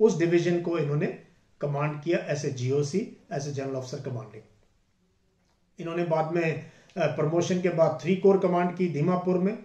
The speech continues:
again, uh, dealing with China and dealing with counter insurgency and, uh, um, in his turn, uh, he became the Southern Army Commander पूना में। वो बड़ा छोटा स्टिंट रहा।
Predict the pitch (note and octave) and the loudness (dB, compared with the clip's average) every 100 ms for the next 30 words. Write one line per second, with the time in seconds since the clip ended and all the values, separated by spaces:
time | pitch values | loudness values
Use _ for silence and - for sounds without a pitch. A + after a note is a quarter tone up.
0 | - - C#3+ D3+ F3 F#3+ - - _ _ | -16 -8 -4 2 4 2 -2 -18 _ _
1 | _ E3+ C#3+ D#3+ F3 E3+ E3+ E3 D3 D3 | _ -4 -2 2 4 4 2 0 0 2
2 | E3+ F3+ E3+ D#3 D3 D3 D3+ D3 C#3+ C#3+ | 2 2 2 0 0 0 0 -2 -4 -2
3 | D3 F#3 E3+ E3+ E3 E3+ E3+ G#3+ D4 - | 0 0 0 -2 -2 -2 -2 -4 -4 -12
4 | - _ - G3+ G#3+ G3 F#3 F3 E3 - | -20 _ -2 2 4 6 6 6 2 -2
5 | - _ - F3 D#3+ E3 F3 F3 E3 - | -12 _ -10 -8 -8 -6 -2 -2 0 4
6 | F#3 A#3 - - _ _ G3+ D#3+ C3+ E3 | 4 4 0 -12 _ _ -4 -2 2 2
7 | E3+ D#3+ E3+ E3 A3 - D#3 D#3 F#3+ D3 | 2 2 0 0 -2 -2 0 0 -2 -2
8 | C#3+ C3 B2+ A#2+ A#2 A2+ - - C#3+ B2+ | 0 0 -2 -6 -6 -10 -12 -6 -4 -2
9 | A2+ - - - G3+ F#3+ F3+ E3+ E3 F#3 | -4 -8 -20 -4 0 2 0 0 0 2
10 | F3 - F3+ F3 D#3+ D3 - - | 0 0 0 0 2 0 0 -4